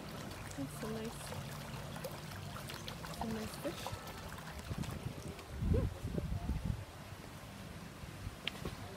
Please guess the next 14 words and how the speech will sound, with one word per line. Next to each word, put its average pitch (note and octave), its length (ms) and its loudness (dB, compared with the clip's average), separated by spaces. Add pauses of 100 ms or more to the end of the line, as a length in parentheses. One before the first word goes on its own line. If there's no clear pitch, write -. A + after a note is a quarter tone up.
(1300)
And B3+ 160 6
that's - 240 0
it. - 120 0 (1200)
Just - 220 2
waiting G#3+ 220 6
on G#3+ 100 6
the A3 80 4
sun A3 320 4 (100)
coming G#3 220 6
over G#3 220 6
this, G#3 280 2 (1000)
this A3 120 6 (140)
big G#3 200 4
building. A3 380 10